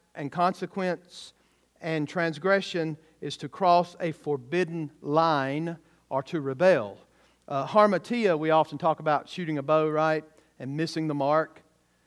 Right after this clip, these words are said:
Uh, we, we miss the mark, fall short. Uh,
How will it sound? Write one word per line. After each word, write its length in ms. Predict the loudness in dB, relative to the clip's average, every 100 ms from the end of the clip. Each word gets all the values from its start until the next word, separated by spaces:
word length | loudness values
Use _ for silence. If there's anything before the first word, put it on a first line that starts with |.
| _ _ _ -12
Uh, 260 | -8 -8 -12 -18 -20 -20 -12
we, 120 | -12
we 200 | -8 -6
miss 320 | -4 -4 -4
the 100 | -4
mark, 420 | 0 2 2 0
fall 220 | -2 -2
short. 400 | -2 -4 -4 -4 -8 _ _ _ _ -18
Uh, 220 | -14 -14